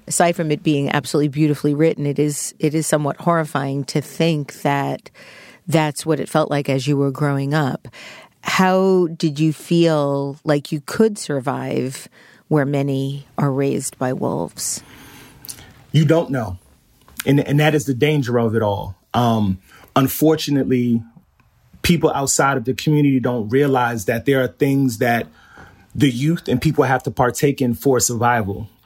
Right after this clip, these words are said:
Speaker 2: Um, and a lot of times it's not by choice. You know, I grew up a shy kid. You know, I, I didn't wanna, you know, I wasn't picking on nobody. I stayed out of people's way. I was quiet. I didn't wanna fight nobody. But, um, due to, you know, now we're talking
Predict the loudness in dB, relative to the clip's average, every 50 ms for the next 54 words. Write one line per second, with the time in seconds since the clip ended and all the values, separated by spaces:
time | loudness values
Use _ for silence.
0 | -20 -20 -12 -4 0 2 2 4 2 2 4 4 2 2 0 -2 -2 0 0 0
1 | 0 0 -2 0 2 2 2 2 0 0 0 0 0 0 0 0 0 0 0 -2
2 | -8 -12 -12 -16 _ _ -20 -20 -20 -12 -2 2 2 4 4 4 4 2 2 2
3 | 2 2 2 2 0 -2 -2 -2 0 2 2 2 0 -2 0 0 0 0 0 -2
4 | -8 -12 -6 -2 2 2 4 4 4 4 2 2 0 0 0 2 2 2 2 2
5 | 2 2 2 2 2 0 -2 -6 -10 -18 -20 -20 -20 -20 _ -2 2 2 4 4
6 | 4 4 4 2 2 0 -2 -4 -4 0 0 0 0 2 0 0 2 2 2 2
7 | 2 2 2 2 2 2 2 0 0 -2 -2 0 2 2 2 2 2 0 0 -2
8 | -2 -2 -2 -2 -2 0 2 2 2 4 2 0 0 -2 -4 -4 0 2 2 2
9 | 2 0 0 0 -2 -2 -2 0 0 0 0 2 2 2 2 0 0 0 0 0
10 | 0 0 0 0 0 0 2 0 0 2 2 0 0 0 0 0 0 0 -4 -10
11 | -18 -18 -18 -20 -10 -2 2 2 4 4 4 2 2 2 2 2 2 2 2 2
12 | 2 2 4 4 2 0 -2 0 2 4 4 4 4 2 0 -2 -2 -2 0 2
13 | 2 2 2 2 2 0 0 0 0 0 0 0